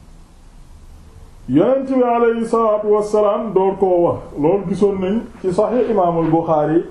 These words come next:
Seydina, hadiisu Seydina Jaabir ibn Abdillah, radiyallahu anhu, mu ne Yonent bi alayhi salaatu wassalaam bu doon wax benn mbir da ko doon répété ñetti yoon.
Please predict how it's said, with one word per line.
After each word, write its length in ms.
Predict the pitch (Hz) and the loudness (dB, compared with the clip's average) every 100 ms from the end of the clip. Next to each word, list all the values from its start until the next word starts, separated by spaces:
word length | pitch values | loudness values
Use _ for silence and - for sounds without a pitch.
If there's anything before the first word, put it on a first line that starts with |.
| - - - - - - - - - - | -12 -20 -20 -20 -20 -20 -20 -20 -20 -18
Seydina, 640 | - 180 190 185 180 202 - | -4 -2 0 0 0 -2 -6
hadiisu 400 | - 170 185 170 | -2 -2 -2 -4
Seydina 600 | 165 165 156 147 151 151 123 | -4 -2 0 -2 -4 -4 -4
Jaabir 480 | 113 123 120 113 165 | -4 -4 -2 0 0
ibn 200 | 165 131 | 0 -2
Abdillah, 800 | 117 113 101 110 104 101 87 - - - - - - - - - | -2 -4 -6 -6 -4 -6 -6 -10 -18 -20 -20 -20 -20 -20 -20 -4
radiyallahu 720 | 156 202 208 214 208 202 196 | -2 0 -2 0 2 2 0
anhu, 160 | 190 185 | -2 -4
mu 120 | 185 | -2
ne 60 | 190 | 0
Yonent 300 | 196 214 226 | 0 0 -4
bi 80 | 214 | -2
alayhi 280 | 185 180 175 | 0 0 0
salaatu 260 | 170 170 170 | 0 -2 -2
wassalaam 300 | - 160 151 | -2 -2 0
bu 100 | 170 | 0
doon 180 | 180 180 | 0 0
wax 120 | 170 147 | -2 0
benn 220 | 160 156 | 0 -2
mbir 240 | 139 135 131 | -2 -6 -6
da 80 | |
ko 140 | 135 139 | -8 -6
doon 160 | 135 131 | -6 -6
répété 260 | 127 123 113 | -10 -10 -10
ñetti 240 | 113 120 | -10 -10
yoon. 160 | 92 | -10